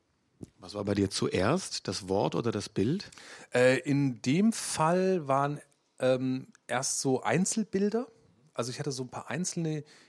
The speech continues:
Speaker 2: Ideen, was ich gerne zeichnen würde und was auch jetzt in der Geschichte drin vorkommen sollte. Ähm, und dann habe ich geguckt, wie kann ich die miteinander verbinden? Und dann ergibt sich wieder Text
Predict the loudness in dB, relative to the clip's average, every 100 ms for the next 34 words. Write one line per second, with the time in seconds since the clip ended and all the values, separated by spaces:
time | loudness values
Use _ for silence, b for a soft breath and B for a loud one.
0 | b -10 -4 -2 2 2 0 -4 -8 -6
1 | -4 -4 -4 -2 -2 -2 -4 -2 -2 0
2 | -2 -4 -6 -6 -8 -8 -6 -6 -6 -6
3 | -8 -8 -8 -6 -6 -8 -14 -4 -2 -2
4 | -6 -6 4 4 4 2 -2 B B B
5 | B B B B _ 2 4 6 4 4
6 | 4 2 -2 0 2 4 2 0 -4 -2
7 | 0 0 -2 -2 -2 -4 -8 -6 -4 -4
8 | -4 -4 -2 0 0 -2 -2 2 2 2
9 | -4 -2 0 -2 -4 -10 -10 -4 -4 0
10 | -2 0 -6